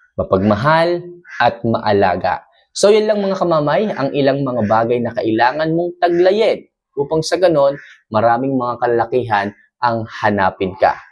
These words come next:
So, mga kamamay, kung gusto niyo po yung ganitong klase ng love advice at nag-i-enjoy kayo,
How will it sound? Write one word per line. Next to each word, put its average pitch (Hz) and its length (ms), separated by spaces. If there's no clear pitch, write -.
So, 139 160
mga 139 240
kamamay, 135 440
kung 139 120
gusto 131 240
niyo 131 160
po 160 80
yung 175 160
ganitong 135 240
klase 127 320
ng 120 160
love 117 160
advice 127 640
at - 80
nag-i-enjoy 120 640
kayo, 143 320